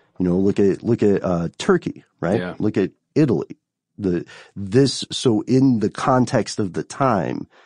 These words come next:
Speaker 1: this is very, very dangerous for the U S. It is vulnerable now in a way that it has not been, right?
Speaker 2: At least for a long, long time.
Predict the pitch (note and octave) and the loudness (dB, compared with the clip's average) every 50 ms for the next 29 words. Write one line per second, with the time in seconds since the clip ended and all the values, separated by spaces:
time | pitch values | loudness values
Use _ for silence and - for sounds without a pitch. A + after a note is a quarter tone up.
0 | _ _ _ _ F#2+ F#2+ - - F#2 F2+ E2+ D#2+ F2 G2 F#2+ G2+ G#2 G#2+ G#2 G2+ | _ _ _ _ -6 -6 -4 -4 -4 -4 -4 -4 -4 -2 -2 0 0 0 0 0
1 | F2 G2+ F#2+ F#2+ F#2 E2+ - F#2 F#2+ G2 F2 F2 E2+ E2 - - - F2+ E2+ E2+ | 0 -2 -2 -2 -2 -2 -2 -2 -2 0 -2 -2 -4 -6 -6 -8 -8 -8 -6 -4
2 | E2+ E2+ F2 E2 A#1+ - - - A2+ G#2 G2+ F2 D#2+ A2 C3 D3 C#3 A2 F#2+ F#2+ | -4 -4 -4 -4 -6 -6 -4 -2 0 0 0 0 2 2 4 4 4 2 2 2
3 | F#2+ F#2+ E2 D#2+ E2 E2 F2 F2+ E2 E2+ F2+ F2+ F2 F2+ F2 E2 D#2+ D#2+ D2+ - | 0 0 0 -2 -2 -2 -2 -2 -2 -2 -2 0 0 -2 -2 -2 -4 -4 -6 -6
4 | - F2+ E2+ D#2 - _ _ _ _ - - - G2+ G2 F2+ F2+ F2 - - - | -8 -8 -8 -8 -10 _ _ _ _ -14 -8 -4 -2 -2 -2 -2 -4 -6 -8 -8
5 | - F#2+ F#2+ F#2 F2+ F2 E2 D#2+ - _ _ _ _ _ _ _ _ _ _ _ | -6 -4 -2 -2 -2 -2 -4 -6 -8 _ _ _ _ _ _ _ _ _ _ _
6 | _ _ _ _ _ _ _ _ _ _ - C#3 D3+ A#2 D#2 C2+ - - - - | _ _ _ _ _ _ _ _ _ _ 0 2 2 2 0 -4 -6 -10 -16 -20
7 | _ _ - F2 F2 G#2+ - _ A#2 A2+ B2 B2+ A2+ G2+ - - - A2+ A2 G#2+ | _ _ -10 -8 -8 -8 -8 _ -4 0 0 0 0 0 -4 -8 -6 -2 -2 0
8 | G2+ G2+ G2 G2 F#2 F2+ F2+ F#2 G2 G2 G2+ G#2 G2+ G2+ G2+ G2+ G2+ G2 G2 G2 | 0 0 -2 -4 -4 -6 -6 -6 -4 -4 -2 -2 -2 -2 -2 -2 -2 -2 -2 -2
9 | F#2+ F#2 F#2 F#2 F#2+ F#2+ F#2 F#2 F2+ F2 - - F2+ D#2+ - - - | -4 -6 -8 -8 -6 -6 -6 -6 -8 -10 -10 -10 -10 -10 -10 -12 -14